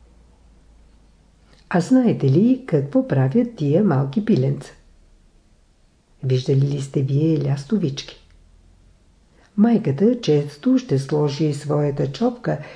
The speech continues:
и ще вземе извържението на малките и ще го изхвърли навън. Какво се бе отрицание?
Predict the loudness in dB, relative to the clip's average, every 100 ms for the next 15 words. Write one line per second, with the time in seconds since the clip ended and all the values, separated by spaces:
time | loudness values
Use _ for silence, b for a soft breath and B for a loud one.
0 | B -4 -2 -2 -2 0 0 -2 -2 2
1 | 2 2 -2 -2 -2 -2 -2 0 0 -2
2 | -2 -4 -2 -2 -2 -2 -2 -2 -4 -6
3 | B B B -8 -6 -6 -4 -2 0 0
4 | 0 -4 -6 -4 -2 0 0 0 -2 -2
5 | -4 -8 _ _ _ _ _ _ _ _
6 | _ _ _ _ _ _ _ _ _ -4
7 | -4 -6 -6 -4 -4 -4 -6 -8 -8 -6
8 | -4 -4